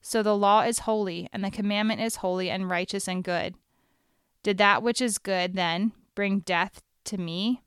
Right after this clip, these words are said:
By no means. It was sin producing death in me through what is good, in order that sin might be shown to be sin, and through the commandment might be sinful beyond measure. For we know that the law is spiritual,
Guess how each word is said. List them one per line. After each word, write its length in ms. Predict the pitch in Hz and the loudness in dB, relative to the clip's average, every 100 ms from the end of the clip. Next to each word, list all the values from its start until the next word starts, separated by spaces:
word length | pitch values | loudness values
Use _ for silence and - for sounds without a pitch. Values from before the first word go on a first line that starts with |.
| _ - | _ -4
By 160 | 190 | 0
no 180 | 190 202 | 2 2
means. 600 | 202 175 - 180 - - _ _ - | 0 -2 -6 -10 -10 -14 _ _ -8
It 160 | 226 | -2
was 160 | 226 214 | 0 2
sin 360 | - 220 185 | 2 0 0
producing 540 | 185 208 214 226 226 196 | -2 0 0 0 0 0
death 300 | 190 185 - | 0 0 -2
in 260 | 220 226 | 2 4
me 280 | 196 160 180 _ _ _ _ - | 2 -2 -8 _ _ _ _ -2
through 200 | 226 208 | 2 4
what 160 | 208 | 4
is 180 | 196 190 | 2 -2
good, 420 | - 208 170 175 - _ - | 2 2 2 -4 -12 _ -6
in 140 | 214 | -4
order 200 | 208 220 | 0 2
that 200 | 208 190 | 2 0
sin 320 | 180 - 233 226 | 0 0 2 2
might 200 | 208 196 | 0 -4
be 120 | 190 | -6
shown 460 | - 196 185 196 | -4 -2 -2 -2
to 100 | 208 | -2
be 160 | 180 185 | -4 -6
sin, 440 | - 175 165 165 - _ _ _ _ _ - | -6 -6 -6 -8 -12 _ _ _ _ _ -4
and 220 | 202 190 | -2 0
through 180 | 220 233 | 0 0
the 80 | 240 | 0
commandment 640 | 226 208 196 185 165 - | 0 0 0 -2 -6 -6
might 260 | 202 190 - | -6 -6 -6
be 120 | 190 | -8
sinful 500 | - 214 208 180 175 | -4 -2 -2 -2 -4
beyond 360 | 196 180 170 175 | -4 -2 -2 -2
measure. 500 | 175 175 - - - _ _ _ _ _ _ _ _ | -4 -4 -6 -8 -12 _ _ _ _ _ _ _ _
For 200 | 220 220 | -2 2
we 140 | 226 | 2
know 140 | 233 | 2
that 160 | 220 220 | 2 0
the 120 | 226 | 0
law 220 | 202 196 | 2 2
is 120 | 196 185 | 2 0
spiritual, 720 | - 220 214 - 175 170 | -2 0 0 -2 -6 -8